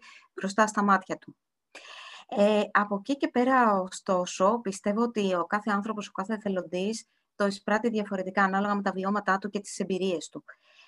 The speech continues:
Ε, πάντως, το σίγουρο είναι ότι ερχόμενος αντιμέτωπος, ε, με έναν άνθρωπο, ε, που είναι στο δρόμο και κλείνεται εκείνη τη στιγμή, να του μιλήσει, να του, να τον προσεγγίσει, να τον κάνει να νιώσει καλύτερα,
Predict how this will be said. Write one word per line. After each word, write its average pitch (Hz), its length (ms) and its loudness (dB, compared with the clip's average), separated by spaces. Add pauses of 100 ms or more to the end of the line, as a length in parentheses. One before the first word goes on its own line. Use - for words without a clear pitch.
(180)
Ε, 196 640 6 (440)
πάντως, 254 400 6
το 240 100 -2
σίγουρο 240 520 4
είναι 247 500 4
ότι 196 840 0
ερχόμενος 226 520 0
αντιμέτωπος, 202 680 -2 (400)
ε, 196 280 4
με 190 140 4
έναν 220 240 4
άνθρωπο, 202 840 2 (320)
ε, 180 260 4
που 180 180 -4
είναι 220 180 2
στο 233 160 -4
δρόμο 196 320 2
και 190 120 -4
κλείνεται 202 440 -2
εκείνη 202 320 -2
τη 185 100 -12
στιγμή, 196 340 -4
να 185 140 -2
του 185 140 -6
μιλήσει, 190 560 -2
να 165 140 -6
του, 170 200 -14 (100)
να 180 160 -4
τον 180 120 -6
προσεγγίσει, 185 720 -2
να 170 100 -6
τον 175 120 -8
κάνει 190 200 -2
να 208 60 -4
νιώσει 214 260 -6
καλύτερα, 190 680 -2